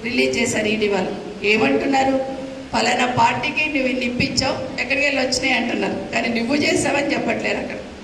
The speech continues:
ఇవన్నీ దయచేసి గమనించి డిమారలైజ్ కాకుండా ఉండాల్సిన అవసరం ఉందని మీకు అందరికి మనవి చేస్తున్నా. అన్నిటికైనా ముఖ్యంగా ఈరోజు పార్లమెంట్లో మన కాసాని జ్ఞానేశ్వర్ గారిని ఇచ్చారు.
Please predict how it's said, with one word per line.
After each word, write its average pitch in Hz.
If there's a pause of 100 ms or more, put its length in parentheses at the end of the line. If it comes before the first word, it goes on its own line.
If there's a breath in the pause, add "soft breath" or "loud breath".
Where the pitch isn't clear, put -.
(380)
ఇవన్నీ 247
దయచేసి 254 (520)
గమనించి 208
డిమారలైజ్ 269
కాకుండా 233
ఉండాల్సిన 220
అవసరం 214
ఉందని 214 (100)
మీకు 214
అందరికి 220
మనవి 214
చేస్తున్నా. 226 (600)
అన్నిటికైనా 277
ముఖ్యంగా 269
ఈరోజు 262
పార్లమెంట్లో 254 (1600)
మన 233
కాసాని 247
జ్ఞానేశ్వర్ 247
గారిని 113
ఇచ్చారు. -